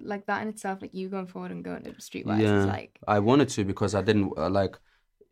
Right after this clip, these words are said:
Speaker 2: like, I, I just wanted to be part of something that's,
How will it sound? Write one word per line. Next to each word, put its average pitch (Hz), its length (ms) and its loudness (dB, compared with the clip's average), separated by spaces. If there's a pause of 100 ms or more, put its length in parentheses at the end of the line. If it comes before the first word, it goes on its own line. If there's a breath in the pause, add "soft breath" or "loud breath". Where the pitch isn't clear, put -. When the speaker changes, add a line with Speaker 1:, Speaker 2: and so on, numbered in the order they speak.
(120)
Speaker 2:
like, 98 260 0
I, 95 280 0
I 101 120 4
just 104 200 -4
wanted 113 220 4
to - 120 -6
be 98 160 0
part 98 320 4
of 85 380 -4
something 92 500 -2
that's, 90 320 -2